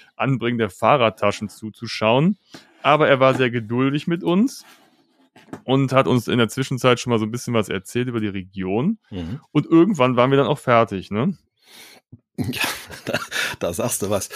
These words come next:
Speaker 2: Es war, äh, muss dazu sagen, auch an dem Tag sehr warm. Ähm,
Speaker 1: Ja, das <laughs> stimmt.
Speaker 2: und, äh, wir waren, äh, schon, ähm, beim, äh,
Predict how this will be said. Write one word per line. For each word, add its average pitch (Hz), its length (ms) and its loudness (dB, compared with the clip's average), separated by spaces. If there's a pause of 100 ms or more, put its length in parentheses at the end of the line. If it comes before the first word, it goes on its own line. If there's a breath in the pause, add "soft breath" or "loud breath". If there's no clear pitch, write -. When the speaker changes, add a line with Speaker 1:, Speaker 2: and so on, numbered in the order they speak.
(140 loud breath)
Speaker 2:
Es - 80 -2
war, 131 320 6
äh, 113 140 8
muss 120 220 4
dazu 120 260 -2
sagen, 120 260 4
auch 110 140 -2
an 110 80 -2
dem 104 100 -2
Tag 131 220 -6
sehr 110 260 -4
warm. 117 460 -2 (260 loud breath)
Ähm, 101 480 -6
Speaker 1:
Ja, 127 220 2
das - 380 -4
<laughs> - 40 -16
stimmt. - 1160 -4
Speaker 2:
und, 127 460 0
äh, 117 520 2
wir 120 160 4
waren, 135 440 2
äh, 120 360 4
schon, 123 500 0
ähm, 110 340 2
beim, 135 340 2
äh, 117 220 2